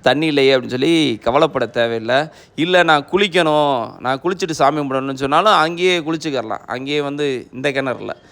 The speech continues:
இதுக்கு ஆப்போசிட்ல ஒரு கிணறு இருக்கும். அந்த ஒரு சின்னதா ஒரு கிணறு தெரியுதா? அந்த கிணத்துல தான், இந்த த-, கிணத்துல தான் நல்ல தண்ணி இருக்கு.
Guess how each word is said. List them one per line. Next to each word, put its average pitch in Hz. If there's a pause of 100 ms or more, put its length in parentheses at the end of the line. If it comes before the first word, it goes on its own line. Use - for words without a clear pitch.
(240)
இதுக்கு 113
ஆப்போசிட்ல 135
ஒரு 123
கிணறு 110
இருக்கும். 107 (440)
அந்த 113
ஒரு 110 (200)
சின்னதா 143
ஒரு 120
கிணறு 127
தெரியுதா? 143 (280)
அந்த 151
கிணத்துல 127
தான், 139
இந்த 120
த-, 120
கிணத்துல 120
தான் 143
நல்ல 127
தண்ணி 123
இருக்கு. 104